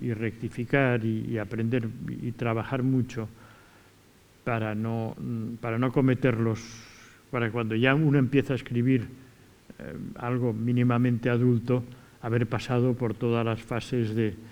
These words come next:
de, de, eh, de fantasías imposibles, ¿no? voy a escribir una escena que va a ser no sé qué, la escribe, "Oh, madre mía, he tenido una idea muy buena", la, "Oh, bueno, está, aquello es un desastre".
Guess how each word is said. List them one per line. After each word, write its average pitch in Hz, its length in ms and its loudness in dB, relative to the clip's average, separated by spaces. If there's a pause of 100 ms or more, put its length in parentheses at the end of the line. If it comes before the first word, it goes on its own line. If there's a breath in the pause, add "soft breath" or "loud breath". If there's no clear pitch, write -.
(400 loud breath)
de, 113 400 -4
de, 107 580 -4
eh, 92 60 -10 (800 soft breath)
de 127 280 -4
fantasías 113 1040 0
imposibles, 113 1080 -2
¿no? 113 120 -16 (100)
voy 147 180 0
a 165 60 0
escribir 143 440 2
una 135 160 0
escena 143 460 -2
que 139 120 -4
va 143 100 -2
a 143 40 -4
ser 156 320 2
no 147 120 -4
sé - 240 -8
qué, 170 220 4
la 143 100 -2
escribe, 147 520 2 (100)
"Oh, 175 200 2
madre 139 320 -2
mía, 147 360 -2 (320 loud breath)
he 160 120 6
tenido 170 320 8
una 160 140 8
idea 160 240 6
muy 156 180 8
buena", 165 380 6
la, 120 220 0
"Oh, 170 240 2
bueno, 151 300 -2
está, 123 200 -6
aquello 143 240 0
es 120 60 -2
un 147 80 0
desastre". 135 460 0